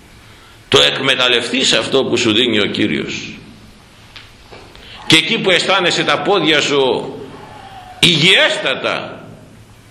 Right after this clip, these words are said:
να μπορούν να φτάσουν μέχρι τον Άγιο Μάξιμο,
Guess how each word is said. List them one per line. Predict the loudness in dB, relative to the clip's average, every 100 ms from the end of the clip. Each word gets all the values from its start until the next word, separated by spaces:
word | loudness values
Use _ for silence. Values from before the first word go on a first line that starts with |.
| -20 -20 -20 -16 0
να | 2
μπορούν | 4 4 4
να | 4
φτάσουν | 2 2 2 2 0
μέχρι | 2 2 2
τον | 2
Άγιο | 2 2
Μάξιμο, | 2 0 0 -2 -2 -2 -6 -12